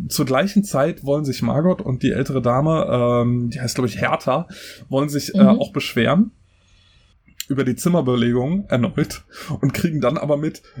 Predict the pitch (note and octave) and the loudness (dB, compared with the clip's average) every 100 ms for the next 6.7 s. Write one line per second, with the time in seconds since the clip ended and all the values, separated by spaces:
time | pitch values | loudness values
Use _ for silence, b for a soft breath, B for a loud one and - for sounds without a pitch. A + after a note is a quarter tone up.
0 | - C#3 C3 - C3+ C3+ B2 D#3+ D#3 C3+ | -6 -4 -4 -8 -8 -2 0 2 2 0
1 | - F3 D#3+ - C#3+ - - C3 C#3+ C#3 | 0 -2 -2 -2 -2 -2 -2 0 2 0
2 | - C#3 E3+ - B B - - C3+ - | -2 0 0 -2 B B -6 -4 -4 -6
3 | - D#3+ D3+ C3 D3 D3+ - B2+ G#2+ G2+ | -4 -4 -4 -4 -2 -2 0 0 2 0
4 | G#3 B2 - - F#3 - - - _ B | 0 0 -2 2 4 4 -2 -20 _ B
5 | D#4 G#3+ C3+ - D#3+ D3+ G#3 B - - | -2 0 -2 -2 -2 -4 -6 B -6 0
6 | C3+ C3+ E3+ D3 - - | 2 2 0 -2 -4 -12